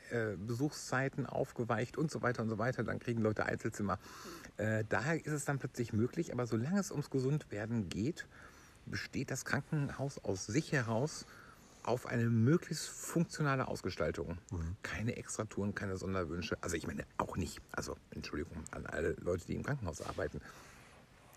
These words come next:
Speaker 1: Aber, ähm, im Zweifel steht die Funktionalität und nicht der Komfort im Vordergrund.
Speaker 2: Mhm.
Speaker 1: Hm, ich sag das ohne Groll.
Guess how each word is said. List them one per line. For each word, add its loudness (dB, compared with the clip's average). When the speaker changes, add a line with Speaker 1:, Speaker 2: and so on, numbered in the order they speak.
Speaker 1:
Aber, 2
ähm, 0
im 0
Zweifel 0
steht -2
die -8
Funktionalität 2
und 0
nicht 0
der 0
Komfort -2
im -6
Vordergrund. -6
Speaker 2:
Mhm. -6
Speaker 1:
Hm, 4
ich 0
sag 6
das 0
ohne 6
Groll. 4